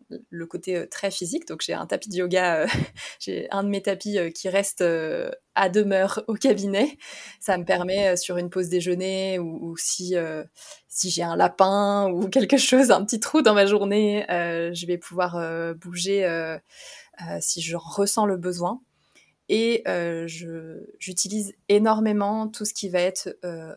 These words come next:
respiration, donc plutôt les pranayamas, comme on les appelle en yoga, et, euh, et la méditation quand, euh, j'ai, je,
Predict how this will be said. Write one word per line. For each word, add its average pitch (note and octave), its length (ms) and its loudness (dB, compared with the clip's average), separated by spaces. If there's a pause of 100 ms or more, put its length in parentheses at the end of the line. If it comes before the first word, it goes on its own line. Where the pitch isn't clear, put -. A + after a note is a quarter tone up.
respiration, G#3 760 -2
donc F#3+ 220 -4 (140)
plutôt - 280 -14
les E3+ 120 -4
pranayamas, F3+ 520 -4
comme F#3+ 160 -8
on F3 40 -8
les F3 140 -8
appelle F3+ 400 -2
en F3+ 160 -10
yoga, F3+ 500 0 (440)
et, F#3+ 280 2
euh, E3 240 -4 (120)
et F#3 80 2
la F#3 100 0
méditation G#3 800 0 (200)
quand, F#3+ 300 -8
euh, E3 380 -4 (100)
j'ai, E3+ 560 -6
je, E3+ 140 -10